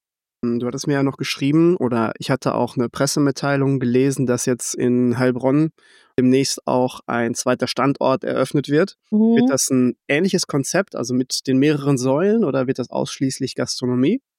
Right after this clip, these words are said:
Speaker 2: Also grundsätzlich ist ja mein Ziel, alle Brands so aufzusetzen, dass sie skalierbar sind, aber eben auch einzeln funktionieren. In Heilbronn werden wir das Restaurant, ähm, launchen. Catering wird auch eine Rolle spielen.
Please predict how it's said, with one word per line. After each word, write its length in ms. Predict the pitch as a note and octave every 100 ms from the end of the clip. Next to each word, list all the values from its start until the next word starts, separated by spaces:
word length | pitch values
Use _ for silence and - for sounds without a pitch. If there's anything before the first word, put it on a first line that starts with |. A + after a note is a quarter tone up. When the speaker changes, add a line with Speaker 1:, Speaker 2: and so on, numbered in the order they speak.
| _ _ _ _ _ _ _ _
Speaker 2:
Also 180 | G3 G#3
grundsätzlich 580 | - A#3+ A#3+ A#3+ G#3+ F#3+
ist 140 | F3
ja 100 | G#3
mein 260 | G3 F#3+ F#3+
Ziel, 280 | - A3 G#3+
alle 240 | F#3+ G#3+
Brands 400 | - F#3+ F#3+ F#3
so 140 | G#3+ G#3
aufzusetzen, 800 | G3 - - F3+ F#3 - G3+
dass 160 | F#3 F#3
sie 80 | F#3
skalierbar 640 | - F3+ E3+ F#3 F3 E3+
sind, 520 | F3 F3+ G3+ C#4 - - -
aber 300 | F#3 F#3+ -
eben 180 | F#3+
auch 140 | F#3 F#3
einzeln 400 | F3+ F3 - F3
funktionieren. 760 | - F3 - E3+ E3 E3 E3
In 220 | - F#3+
Heilbronn 600 | G3 G3+ F#3+ G#3+ A3 G#3+ G#3 _
werden 180 | - F#3
wir 60 | F#3
das 180 | D#3+ -
Restaurant, 640 | F3 - E3+ G3 A#3 - _ _ -
ähm, 640 | - G3+ G3+ G3+ G3+ G3+ G3+
launchen. 800 | G3+ G#3 G#3+ - - G#3+ G#3 G#3
Catering 460 | - G3 G3 G3+ F3+
wird 180 | F3 -
auch 280 | F3 G3 -
eine 100 | A#3
Rolle 300 | G#3+ G#3+ G#3+
spielen. 500 | - G#3+ A3 A3